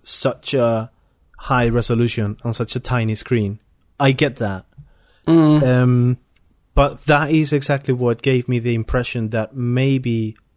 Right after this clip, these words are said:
Speaker 1: it's not the time for me to jump into V R yet.
Speaker 2: Yeah, that's,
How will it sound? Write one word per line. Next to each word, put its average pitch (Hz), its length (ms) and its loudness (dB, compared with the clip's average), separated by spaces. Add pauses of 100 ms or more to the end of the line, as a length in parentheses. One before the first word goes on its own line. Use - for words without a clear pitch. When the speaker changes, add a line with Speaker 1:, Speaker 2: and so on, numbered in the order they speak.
(320)
Speaker 1:
it's - 240 -4
not - 180 -4
the - 60 -14
time 117 200 -4
for 110 140 -4
me 110 220 -2
to 135 120 -8
jump 113 240 -6
into 110 180 -8
V 104 140 -8
R 101 160 -4
yet. 95 260 -10 (500)
Speaker 2:
Yeah, 135 420 6
that's, - 500 0